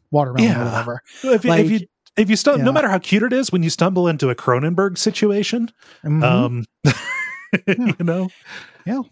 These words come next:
Speaker 1: If my
Speaker 2: Yeah.
Speaker 1: hand was a, was a sandwich, I would have questions.
Speaker 2: Yeah.
Speaker 1: Uh,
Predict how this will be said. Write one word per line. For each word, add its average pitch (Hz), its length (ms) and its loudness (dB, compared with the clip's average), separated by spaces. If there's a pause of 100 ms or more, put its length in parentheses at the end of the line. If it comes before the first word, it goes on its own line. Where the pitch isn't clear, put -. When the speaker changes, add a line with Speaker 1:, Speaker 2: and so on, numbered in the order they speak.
(280)
Speaker 1:
If 160 100 0
my 165 100 4
Speaker 2:
Yeah. 156 120 2
Speaker 1:
hand 226 220 0
was 220 160 0
a, 202 180 -4
was 175 160 -2
a 180 60 -2
sandwich, 180 580 -2
I 143 200 -2
would 151 520 -4 (220)
have 143 180 -4
questions. 147 580 -6 (440)
Speaker 2:
Yeah. 254 120 4 (880)
Speaker 1:
Uh, 175 360 -2